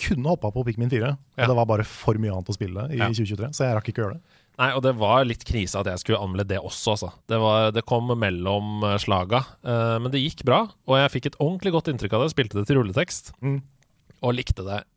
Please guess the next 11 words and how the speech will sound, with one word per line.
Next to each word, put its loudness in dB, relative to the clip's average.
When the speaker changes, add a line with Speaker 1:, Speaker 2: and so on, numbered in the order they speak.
Speaker 2:
skikkelig -6
godt. -10
Jeg -10
synes -2
det 2
var 4
et, -4
eh, 4
utrolig 0
bra 2
spill. 0